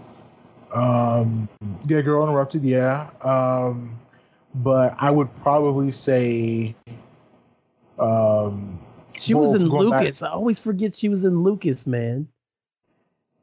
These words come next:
Speaker 1: I mean, that was another, that was, like, a super
Speaker 2: That was, like,
Speaker 1: super
Speaker 2: one of her first roles, man.
Speaker 1: It was her first role.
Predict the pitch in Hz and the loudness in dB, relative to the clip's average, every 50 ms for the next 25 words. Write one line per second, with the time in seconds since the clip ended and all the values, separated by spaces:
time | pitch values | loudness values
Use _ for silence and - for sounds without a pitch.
0 | _ - - 120 120 127 127 127 131 127 123 - 127 127 127 127 123 113 110 107 | _ -10 -6 -4 0 0 2 2 0 0 -4 -6 -6 -6 -4 -4 -4 -2 -2 0
1 | 110 120 123 123 135 135 131 127 127 127 123 120 120 123 127 - - 117 160 175 | 0 0 0 0 2 2 2 4 4 4 4 2 2 0 -4 -4 -2 0 0 0
2 | - 104 98 92 90 - - - 131 - 120 113 107 101 98 98 104 - - - | 0 0 -2 -2 -4 -6 -4 -4 -4 -2 0 -2 -2 -2 -4 -8 -12 -16 -18 -18
3 | - - 139 190 185 156 143 147 131 117 147 147 143 147 143 - - 156 147 135 | -10 -4 -2 0 0 2 2 2 2 2 2 2 2 2 0 0 0 0 0 0
4 | - 131 135 139 151 160 139 113 104 107 113 110 110 110 117 131 - - - _ | 0 -2 -2 0 0 0 -2 -2 -6 -8 -8 -8 -8 -8 -10 -10 -12 -16 -20 _
5 | _ _ _ _ _ _ _ _ _ _ - - - - 139 131 131 110 135 156 | _ _ _ _ _ _ _ _ _ _ -20 -10 -2 2 2 2 2 2 2 2
6 | 170 165 - - 127 120 113 117 110 107 101 101 | 2 2 0 0 0 0 0 0 0 -2 -2 -4